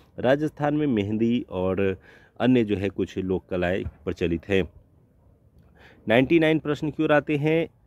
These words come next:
एयर फोर्स एडमिनिस्ट्रेटिव कॉलेज की स्थापना कहाँ हुई है और ये कहाँ पर स्थित है? ऑप्शन है आगरा में, बेंगलुरु में, हैदराबाद में, कोयम्बटूर में।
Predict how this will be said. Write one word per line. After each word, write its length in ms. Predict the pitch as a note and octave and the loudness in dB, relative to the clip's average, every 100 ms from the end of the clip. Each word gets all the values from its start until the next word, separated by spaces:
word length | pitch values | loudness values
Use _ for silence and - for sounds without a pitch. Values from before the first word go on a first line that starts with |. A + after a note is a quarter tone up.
| _ A2+ | _ 0
एयर 260 | C3 D#3 | 2 2
फोर्स 560 | D#3 - C3 C#3+ - - _ _ _ _ - - - _ _ _ - | 2 0 2 2 0 -14 _ _ _ _ -20 -20 -20 _ _ _ 0
एडमिनिस्ट्रेटिव 920 | A#2+ B2+ C3+ C3 - - C3 C3 D#3 | 2 4 2 0 -4 2 2 4 0
कॉलेज 560 | - A2 G#2+ A2 A#2 G#2+ | 0 0 2 4 4 0
की 220 | - G2+ | -4 -4
स्थापना 500 | - A2 G2 F2+ G2+ | -4 -6 -6 -4 -8
कहाँ 280 | - F#2 F#2+ | -6 -6 -4
हुई 180 | G2 F#2 | -2 0
है 240 | A2 C3 | 0 2
और 180 | F#2+ F2+ | 2 2
ये 140 | F#2 | -2
कहाँ 260 | - F2+ F#2+ | -4 -6 -4
पर 180 | F#2+ F2+ | -2 -4
स्थित 280 | - A2+ | -4 -6
है? 120 | C#3 D3+ | -4 -2
ऑप्शन 420 | F2+ - F#2+ F#2+ | -4 -4 -6 -4
है 80 | G2 | -4
आगरा 380 | - F2 F#2+ G#2+ | -4 -2 2 2
में, 300 | A2 A#2+ G2+ | 2 0 0
बेंगलुरु 460 | F2+ F#2 G2+ A#2+ B2+ | -2 0 2 2 2
में, 360 | A#2 A2+ A#2 G2 | 2 2 0 -2
हैदराबाद 580 | G2 A2+ A#2 G#2+ G2+ F#2+ | -6 0 0 2 0 0
में, 220 | F#2 F#2+ | -2 -2
कोयम्बटूर 840 | - F2+ F2+ F2 F2 E2 F#2 E2+ | -4 -4 -2 -2 -4 -6 -6 -4
में। 260 | F2 G#2 F#2+ | 0 2 2